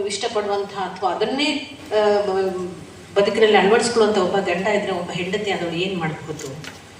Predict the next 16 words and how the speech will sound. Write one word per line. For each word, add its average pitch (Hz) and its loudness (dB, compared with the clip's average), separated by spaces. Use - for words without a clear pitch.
ಇಬ್ಬಿಬ್ಬರು 294 6
ಹೆಂಡತಿಗಳು 247 4
ಮಾಡ್ಕೊಂಡಂಥ 208 0
ಗಂಡ 196 -2
ಹೆಂಡತಿಗಳು 175 -4
ಹೇಗಿರ್ಬೋದು? 156 -6
ಆ 214 -2
ಹೆಂಡತಿನ 214 2
ಕಷ್ಟ - -4
ಹೇಗಿರ್ಬೋದು? 160 -4
ಅವರನ್ನ 254 2
ಹೇಗೆ 320 4
ಸರಿ 247 0
ದಾರಿಗೆ 294 2
ತರಬಹುದಾದಂತಹ 285 2
ಒಬ್ಬ, 196 0